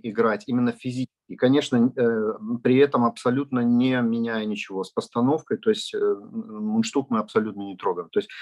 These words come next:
здесь именно, э, с-, э, рассматривать человека с, э, с, с точки зрения физики, то есть всё,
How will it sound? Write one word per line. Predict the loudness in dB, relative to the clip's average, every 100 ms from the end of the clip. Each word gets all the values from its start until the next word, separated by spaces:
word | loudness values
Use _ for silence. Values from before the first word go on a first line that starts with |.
| -18 -6
здесь | -4 2
именно, | 6 6 4 0 -10 -8 0
э, | 4 4 0
с-, | _ _ -20 -8
э, | 0 2 2
рассматривать | 2 0 2 2 0 0
человека | 0 2 0 -2
с, | -6 -12 -14
э, | -12 -10 -6 -4 -2 -4
с, | -6 -12 -10 -10 -12
с | -4
точки | -2 -2 0
зрения | 2 2 0
физики, | 0 0 -2 -4
то | -8
есть | -10 -12
всё, | -12 6 8 8